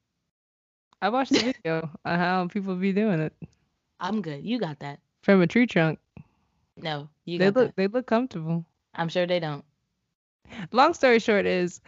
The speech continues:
Speaker 1: coworkers can be friends or they can't be. <laughs>
Speaker 2: Right, we got this whole, <laughs> this whole long tangent about capitalism.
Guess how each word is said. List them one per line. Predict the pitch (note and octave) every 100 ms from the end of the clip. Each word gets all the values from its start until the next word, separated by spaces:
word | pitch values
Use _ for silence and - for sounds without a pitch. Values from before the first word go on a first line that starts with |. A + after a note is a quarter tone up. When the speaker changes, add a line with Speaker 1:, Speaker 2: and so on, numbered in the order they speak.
| - -
Speaker 1:
coworkers | D4+ E4+ D#4 A#3+
can | - A#3
be | A3
friends | G#3+ G3 F#3+ -
or |
they | -
can't | - E3+ -
be. | -
<laughs> | F#4 - C5 - A#4 - G#4 G4+ F#4 F4+ F#4 E4 - E4+ A4 A4+
Speaker 2:
Right, | C4 C4
we | E4
got | F#4 F#4 D4+
this | -
whole, | - C#4 C#4+ D4 G4 - -
<laughs> | D4 _ _ _ - - - -
this | C#4
whole | E4 D4
long | A#3 G3+
tangent | G#3 G3 F#3+ F#3+ F3+
about | E3+ E3 - _
capitalism. | - E3 D#3+ D3 D3+ D3 D3+